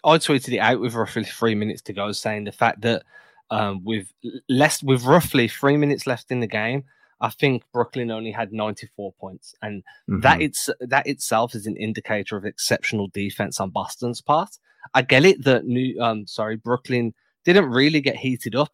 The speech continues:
Speaker 1: from deep. They didn't, they struggled all night from three-point land, and that's not going to be the case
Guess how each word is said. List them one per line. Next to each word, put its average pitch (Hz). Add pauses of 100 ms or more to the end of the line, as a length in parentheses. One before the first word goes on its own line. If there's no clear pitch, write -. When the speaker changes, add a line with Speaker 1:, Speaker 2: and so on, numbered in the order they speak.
(120)
Speaker 1:
from 185
deep. 190
They 165
didn't, 139
they 127
struggled 127 (100)
all 123
night 123
from 123
three-point 107
land, 123
and 120
that's 120
not 117
going 120
to 120
be 110
the 98
case -